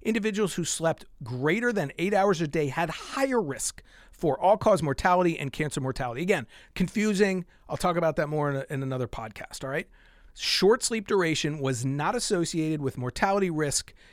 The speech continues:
increased, uh, with mortality risk. Increased risk of all-cause and C V D mortality was found in participants who had difficulty falling asleep and used sleeping medications compared with those who slept well.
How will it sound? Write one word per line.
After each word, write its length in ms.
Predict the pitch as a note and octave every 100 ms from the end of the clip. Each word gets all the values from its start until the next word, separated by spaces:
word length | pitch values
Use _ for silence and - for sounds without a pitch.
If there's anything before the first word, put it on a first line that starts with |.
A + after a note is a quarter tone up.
| -
increased, 540 | - G3 - F3+ E3 - -
uh, 180 | D#3 C3+
with 140 | D#3 F3+
mortality 400 | D#3 C#3+ B2+ G#2+
risk. 320 | - - - _ _ -
Increased 380 | G#3 - A#3 -
risk 300 | D3+ D3 -
of 140 | C3+ -
all-cause 520 | E3 F#3+ - D#3+ C#3
and 120 | A#2+
C 120 | -
V 100 | F#3+
D 60 | F3+
mortality 760 | E3+ C#3+ - F3+ F#3+ F#3 F3+ - - -
was 160 | -
found 300 | - E3 G3
in 80 | G3+
participants 640 | - C#3 G3+ G3 F#3+ F#3
who 120 | - C3+
had 180 | B2
difficulty 500 | B2+ D#3+ G#3 F#3+ F#3
falling 340 | A3+ F3 E3+ A#3+
asleep 460 | A3 - F3 F3 - - - -
and 220 | D#3+ G#3
used 280 | F3+ F#3+ F3+
sleeping 340 | - F#3+ G#3+
medications 600 | F#3 D#3+ - D3 C#3 D3 -
compared 500 | C3+ - C#3+ D3+ E3
with 160 | E3
those 280 | - B2+ B2
who 100 | B2
slept 420 | - - C3 -
well. 540 | D#3+ G#3+ G#3 E3+ A2+